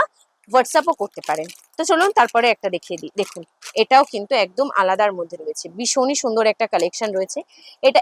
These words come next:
এল সাইজের মধ্যে রয়েছে, প্রত্যেকটা সাইজ একেবারে আলাদাভাবে মেনশন করা রয়েছে। আবার কোনোটার মধ্যে কিন্তু আপনারা ফ্রি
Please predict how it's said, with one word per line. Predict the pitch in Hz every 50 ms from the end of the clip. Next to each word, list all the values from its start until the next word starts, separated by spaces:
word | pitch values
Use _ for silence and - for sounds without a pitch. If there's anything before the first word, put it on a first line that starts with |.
| - -
এল | 262 302 339 427
সাইজের | - - 330 294 294 277 294 285
মধ্যে | 277 262 240 254
রয়েছে, | 240 240 247 -
প্রত্যেকটা | 349 - 370 - - 392 - - 370 359 - -
সাইজ | - 277 - 247 285 330 339 269
একেবারে | 294 247 - 262 233 233 226 247 311 - -
আলাদাভাবে | 233 214 220 220 220 269 240 254 208 226 269 285
মেনশন | 254 233 220 - 262 240 233
করা | - 214 202 190
রয়েছে। | 180 170 170 - - 165 - _ _ _ - - -
আবার | 277 349 349 -
কোনোটার | - 311 285 285 285 277 320 320
মধ্যে | 311 294 277 254 302
কিন্তু | 311 - 277 277 - 320
আপনারা | 277 - 262 262 277 311
ফ্রি | - - 262 254